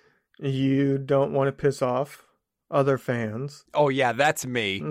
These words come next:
Speaker 1: <laughs>
Speaker 2: I'm the guy that doesn't, that, that couches his opinions to not make people mad. I'm,
Speaker 1: <laughs>
Speaker 2: as I've just got all sorts of hate because I said George Kittle needs to catch more touchdowns.
Speaker 1: <laughs>
Speaker 2: Okay.
Speaker 1: Yeah.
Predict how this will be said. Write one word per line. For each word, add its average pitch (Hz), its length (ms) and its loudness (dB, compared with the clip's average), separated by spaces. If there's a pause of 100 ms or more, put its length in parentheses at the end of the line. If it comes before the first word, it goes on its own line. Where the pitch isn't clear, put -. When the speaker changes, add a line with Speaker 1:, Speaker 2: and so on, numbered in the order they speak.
Speaker 1:
<laughs> - 140 -10
Speaker 2:
I'm 175 200 4
the 185 100 4
guy 160 240 4
that 147 160 2
doesn't, 156 520 2
that, 151 340 0
that 156 260 2
couches 175 460 2
his 135 140 -4
opinions 147 520 -2
to 139 120 0
not 135 160 2
make 127 200 -2
people 123 320 0
mad. 117 400 2
I'm, 151 480 -4
Speaker 1:
<laughs> - 40 -14
Speaker 2:
as 147 200 0
I've 139 140 4
just 123 180 -4
got 147 140 4
all 131 140 6
sorts 143 260 -2
of 127 80 0
hate 143 320 -4
because 123 240 -6
I 123 60 0
said 123 220 -2
George 127 280 -2
Kittle 135 240 -2
needs 110 180 -6
to 113 80 -12
catch - 260 -6
more 113 200 -4
touchdowns. - 720 -6 (260)
Speaker 1:
<laughs> 156 140 -4 (2250)
Speaker 2:
Okay. 143 280 4
Speaker 1:
Yeah. 151 220 4